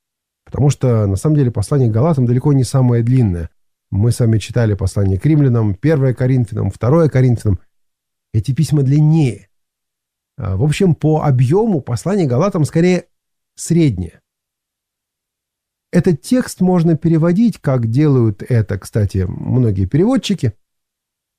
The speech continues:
"Видите, какими большими буквами я написал вам своей рукою". Он обращает внимание на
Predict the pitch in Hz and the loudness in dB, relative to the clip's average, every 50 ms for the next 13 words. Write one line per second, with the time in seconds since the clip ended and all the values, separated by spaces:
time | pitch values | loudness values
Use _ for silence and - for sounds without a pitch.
0 | _ _ _ _ _ _ _ - 110 110 147 240 254 247 254 185 - - - 147 | _ _ _ _ _ _ _ -4 0 2 4 4 4 2 0 0 0 0 0 0
1 | 131 117 - - _ _ _ _ _ _ _ _ _ - 156 - - 226 214 202 | 0 0 -2 -4 _ _ _ _ _ _ _ _ _ -2 -2 0 0 0 2 2
2 | 175 135 160 160 160 - - - 220 196 175 156 139 127 127 185 226 - - 165 | 2 2 2 0 0 -2 -2 -2 0 2 4 4 2 2 2 0 0 0 0 0
3 | 170 151 139 135 127 123 139 139 131 131 123 - 127 - - 190 196 208 202 165 | 2 4 4 4 2 2 2 2 0 0 -2 -4 -8 -8 -4 -4 -2 0 0 0
4 | 131 123 110 98 87 82 - - _ _ _ _ _ _ _ _ _ _ _ _ | 0 0 0 0 -2 -4 -6 -8 _ _ _ _ _ _ _ _ _ _ _ _
5 | _ _ _ _ _ _ _ _ _ _ _ - - - - 139 143 143 147 143 | _ _ _ _ _ _ _ _ _ _ _ -10 -8 -4 0 2 2 4 4 4
6 | 127 117 113 120 - - - 101 85 - - - _ _ _ _ _ _ _ _ | 4 2 0 -2 -4 -6 -8 -8 -8 -8 -12 -18 _ _ _ _ _ _ _ _
7 | _ _ _ _ _ _ _ _ _ _ _ _ _ _ _ _ _ _ _ _ | _ _ _ _ _ _ _ _ _ _ _ _ _ _ _ _ _ _ _ _
8 | _ - 127 127 139 165 151 - - 240 247 233 - - 151 170 160 151 160 180 | _ -4 -2 0 0 0 0 2 0 2 2 0 0 0 0 2 2 2 0 0
9 | 202 208 202 190 160 147 143 151 165 180 196 - - | 0 0 0 0 0 0 0 0 0 0 -2 -4 -6